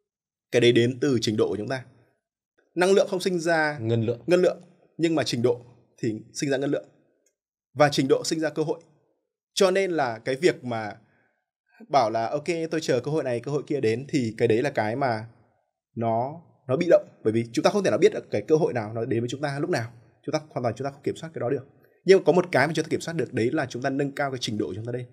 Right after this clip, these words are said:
Speaker 1: Nâng cao trình độ của chúng ta lên. Thì trước khi chúng ta khởi nghiệp, mình nghĩ rằng là, à, bạn nên nâng cao cái trình độ của mình lên.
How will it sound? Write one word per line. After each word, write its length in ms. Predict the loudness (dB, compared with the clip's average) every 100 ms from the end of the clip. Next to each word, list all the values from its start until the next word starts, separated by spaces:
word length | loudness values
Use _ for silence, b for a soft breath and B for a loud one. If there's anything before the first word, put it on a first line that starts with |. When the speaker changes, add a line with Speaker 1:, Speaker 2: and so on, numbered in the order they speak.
| _ _ _ _ _ -6
Speaker 1:
Nâng 120 | -4
cao 80 | -4
trình 180 | -4
độ 80 | -6
của 80 | -6
chúng 100 | -8
ta 40 | -8
lên. 160 | -10 -8
Thì 180 | -4 -2
trước 180 | 4 2
khi 240 | 4 2 2
chúng 140 | 2
ta 60 | -2
khởi 160 | -2
nghiệp, 140 | -2 -4 -8 b b b _
mình 380 | -4 -4 -4 2
nghĩ 220 | 2 4
rằng 260 | 0 0
là, 320 | -2 0 -2 -6 -12
à, 280 | -10 -8 -10 -16 -20 _ _ _ _ _ -8
bạn 180 | -2 2
nên 300 | 2 0 -10 _ _ _
nâng 140 | -2 0
cao 120 | -2
cái 80 | -6
trình 140 | -4
độ 80 | -4
của 60 | -4
mình 140 | -6
lên. 120 | -8